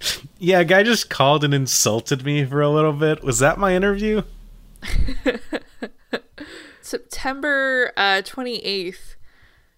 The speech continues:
Speaker 2: people noticed, uh, on the, on the Yom Kippur Post, uh, that it also had a border in Morse code, and it was a Visionaire cipher, once they decoded it,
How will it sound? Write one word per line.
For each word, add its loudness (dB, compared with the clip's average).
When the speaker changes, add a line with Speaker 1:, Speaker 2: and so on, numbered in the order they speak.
Speaker 2:
people -4
noticed, -6
uh, -2
on -4
the, -10
on -6
the -8
Yom -8
Kippur -8
Post, -8
uh, -6
that -2
it -4
also -2
had -4
a -4
border -4
in -8
Morse -10
code, -8
and -6
it -6
was -8
a -4
Visionaire -6
cipher, -8
once -16
they -10
decoded -10
it, -6